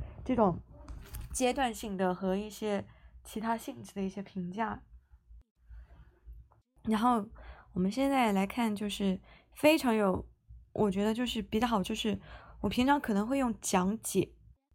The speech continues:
这句话来替代，就是，呃，这个其实它是一种授课的演绎，是不是？作为一个培训师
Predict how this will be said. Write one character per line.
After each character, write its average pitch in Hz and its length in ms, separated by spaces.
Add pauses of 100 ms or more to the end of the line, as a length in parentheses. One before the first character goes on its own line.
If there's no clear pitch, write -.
(140)
这 269 180
句 233 120
话 202 180
来 190 140
替 214 200
代， 202 260 (1300)
就 226 140
是， 208 520 (360)
呃， 196 340
这 233 160
个 202 380 (500)
其 - 160
实 254 60
它 277 140
是 285 120
一 269 60
种 208 180
授 311 300
课 277 140
的 220 100
演 196 200
绎， 214 340
是 - 160
不 190 80
是？ 190 260 (960)
作 359 160
为 302 80
一 262 40
个 277 120
培 208 180
训 247 240
师 240 380